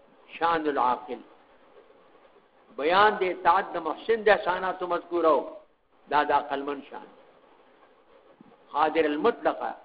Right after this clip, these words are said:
الذي خلق من التراب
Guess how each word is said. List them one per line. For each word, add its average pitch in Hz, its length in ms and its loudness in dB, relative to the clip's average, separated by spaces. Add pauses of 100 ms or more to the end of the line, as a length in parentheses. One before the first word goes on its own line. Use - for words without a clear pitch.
(200)
الذي 180 420 -4
خلق 147 400 -4 (800)
من 143 120 -8
التراب 151 640 2